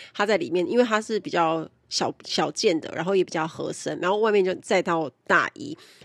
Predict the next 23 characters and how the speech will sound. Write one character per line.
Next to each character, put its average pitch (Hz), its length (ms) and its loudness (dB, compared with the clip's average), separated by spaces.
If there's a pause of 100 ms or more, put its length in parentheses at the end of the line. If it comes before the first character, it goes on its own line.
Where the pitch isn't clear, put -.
这 330 120 4
样 302 140 6
一 190 140 -4
样 220 180 4
也 160 140 -2
是 - 100 -10
不 - 120 -10
会 - 200 2
冷。 127 160 -6 (300)
可 214 140 2
问 311 180 4
题 233 160 -2
是 254 260 -4
呢， 190 200 2 (260)
如 214 100 2
果 240 120 6
今 220 100 0
天 220 100 2
下 208 300 2
雪 117 260 -4
的 - 120 -8
时 - 240 -4
候， 151 260 -2